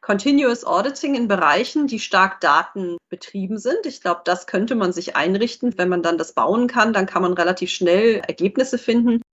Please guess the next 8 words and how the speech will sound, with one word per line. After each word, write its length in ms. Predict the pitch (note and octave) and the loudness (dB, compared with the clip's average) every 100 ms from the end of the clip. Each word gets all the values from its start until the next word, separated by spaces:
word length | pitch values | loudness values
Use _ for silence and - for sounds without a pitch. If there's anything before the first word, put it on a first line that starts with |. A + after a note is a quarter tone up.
| - | -6
Aber 180 | E3+ | 0
ich 200 | D#3+ - | 0 0
glaube, 440 | - E3 F#3 C4 C4 - | -2 2 4 6 4 2
die 100 | G3+ | 0
Reise 340 | - A3+ C4 | 2 0 -2
für 400 | - F3+ D#3 C3+ | -8 -6 -6 -4
richtiges 420 | G#3 C#4 A3+ G3 | -2 -2 -2 -4
Prüfen 760 | - A#3 D#4 F4 D#4+ C#4 B3 | -4 2 2 2 0 -2 -4